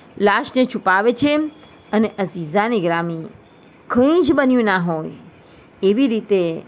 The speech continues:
મહેમાનની ખિદમતમાં હાજર થાય છે. બીબીને સુફરો બિછાવવાનું કહે છે. જવાહિરુલ અખબારમાં મનાકિબ નામની કિતાબમાંથી લખ્યું છે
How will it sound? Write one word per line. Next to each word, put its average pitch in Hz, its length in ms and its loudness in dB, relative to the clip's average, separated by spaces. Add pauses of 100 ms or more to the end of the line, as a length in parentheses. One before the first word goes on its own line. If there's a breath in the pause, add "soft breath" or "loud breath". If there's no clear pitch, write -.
મહેમાનની 175 920 -2
ખિદમતમાં 165 600 -6
હાજર 151 300 -6
થાય 147 200 -14
છે. 147 340 -16 (340 loud breath)
બીબીને 220 380 0
સુફરો 214 360 -2
બિછાવવાનું 190 500 -4
કહે 151 140 -6
છે. 165 260 -4 (460 loud breath)
જવાહિરુલ 233 440 2
અખબારમાં 202 840 0 (360 loud breath)
મનાકિબ 247 560 2
નામની 285 280 0
કિતાબમાંથી 233 800 0
લખ્યું 196 460 2
છે 180 320 -2